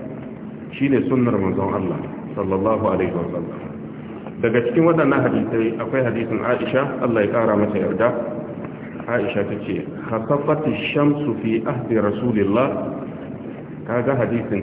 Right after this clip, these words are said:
ta, "Khasafati, khasafati shamsu." Ya zo da kha'u. A maimakon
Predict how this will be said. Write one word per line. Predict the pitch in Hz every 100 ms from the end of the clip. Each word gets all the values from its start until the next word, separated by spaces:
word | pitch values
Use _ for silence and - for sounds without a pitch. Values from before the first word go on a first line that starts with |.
| -
ta, | 92 - - 120
"Khasafati, | 113 - 143 - 151 - 127 - - - - - -
khasafati | 117 107 151 147 151 147 135 110 -
shamsu." | 143 135 - - - - -
Ya | 123
zo | 127 131
da | 113
kha'u. | 120 120 - 95 87 - - - - - - - - - -
A | 104
maimakon | 113 -